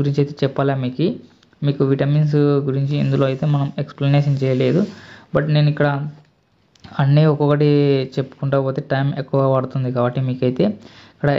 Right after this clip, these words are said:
ఇమేజ్‌లో నేను చూపిన విధంగా అన్నీ కూడా మీరైతే రాసుకోండి. ఇక్కడ నేను ఇమేజ్, ఆ, ఫోటో తీసి ఇక్కడనే మనకి ఇక్కడ చూపిస్తున్నాను చూడండి. ఇక్కడ కొంచెంసేపు ఇలాగనే పెట్టుకొని మని మీరైతే నో-, ఒక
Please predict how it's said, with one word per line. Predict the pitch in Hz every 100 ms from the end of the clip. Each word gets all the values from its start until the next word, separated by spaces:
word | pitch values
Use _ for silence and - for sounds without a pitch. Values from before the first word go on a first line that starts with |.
| -
ఇమేజ్‌లో | 139 143 151 156 147 165
నేను | 151 139 143
చూపిన | 135 139 143 135
విధంగా | 139 139 151
అన్నీ | 147 147 151
కూడా | 147 143
మీరైతే | 143 139 165 147
రాసుకోండి. | 127 131 - 131 127 160 -
ఇక్కడ | - 139 135
నేను | 135 135 135 135 135 - - 143
ఇమేజ్, | 143 147 156 147 208 - _ - - - - - -
ఆ, | 139 139 135 139 147
ఫోటో | 143 151 143
తీసి | 143 165
ఇక్కడనే | - 143 143 143
మనకి | 139 135 147
ఇక్కడ | 139 135 -
చూపిస్తున్నాను | 139 143 - 135 127 127
చూడండి. | 127 123 170 -
ఇక్కడ | - 143
కొంచెంసేపు | 139 139 135 147 143 147 143 143
ఇలాగనే | 135 135 147 147 135
పెట్టుకొని | 127 - 143 131 139
మని | 135 175 202 - - - - -
మీరైతే | 151 147 143 165 147 147 147 - _ -
నో-, | 143
ఒక | 143